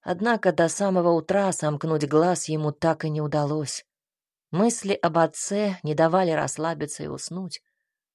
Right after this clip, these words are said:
Поворочившись на непривычно накрахмаленных простынях до самого рассвета, он осторожно открыл единственное окно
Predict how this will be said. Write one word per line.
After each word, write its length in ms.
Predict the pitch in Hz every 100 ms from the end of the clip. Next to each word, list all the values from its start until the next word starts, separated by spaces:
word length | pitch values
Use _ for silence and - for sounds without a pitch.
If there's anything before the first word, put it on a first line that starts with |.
| _ _ _ _ -
Поворочившись 880 | 147 214 269 269 220 - 226 -
на 200 | 180 180
непривычно 680 | 180 170 185 175 214 - 185
накрахмаленных 920 | 180 165 170 - 175 185 170 165 160
простынях 760 | - 175 - - 180 196 202 151
до 120 | 143
самого 420 | - 175 175 165
рассвета, 680 | 170 165 - 190 220 196 175 -
он 200 | 160 165 -
осторожно 840 | 156 - 175 175 180 156 147 156
открыл 680 | 160 165 - 170 180 147 -
единственное 760 | 147 160 160 147 - 147 147 147
окно 360 | - 180 233